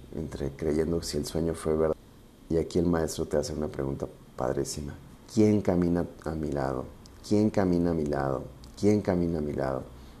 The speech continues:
Debes hacerte esta pregunta mil veces al día hasta que la certeza haya aplacado toda duda y establecido la paz.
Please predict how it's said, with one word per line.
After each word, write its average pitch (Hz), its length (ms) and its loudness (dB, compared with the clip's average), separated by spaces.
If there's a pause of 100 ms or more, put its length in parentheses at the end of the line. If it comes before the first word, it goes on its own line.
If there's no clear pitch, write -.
(160)
Debes 98 320 6
hacerte 90 400 0
esta 85 240 -2
pregunta 78 480 -2
mil 98 300 2
veces 92 420 2
al 80 160 -2
día 78 300 0 (400)
hasta 73 360 0
que 78 120 -2
la 73 100 -2
certeza 90 640 0 (400)
haya 87 240 4
aplacado 78 560 2
toda 98 460 6
duda 80 340 2 (420)
y 73 100 2
establecido 71 680 0
la 64 180 -2
paz. - 280 -8